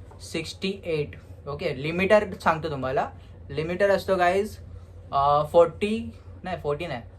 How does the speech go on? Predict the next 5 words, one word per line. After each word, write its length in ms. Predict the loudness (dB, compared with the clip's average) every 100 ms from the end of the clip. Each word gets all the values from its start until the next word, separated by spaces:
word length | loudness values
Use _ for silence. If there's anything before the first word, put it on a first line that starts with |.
| -2
सेव्हन्टी 520 | 4 4 4 2 2
फाय 240 | 4 4
पर्सेंटचा 520 | 4 2 2 -2 -2 -2
लिमिटर 320 | -2 0 2
असतो. 500 | 0 -4 -6 -6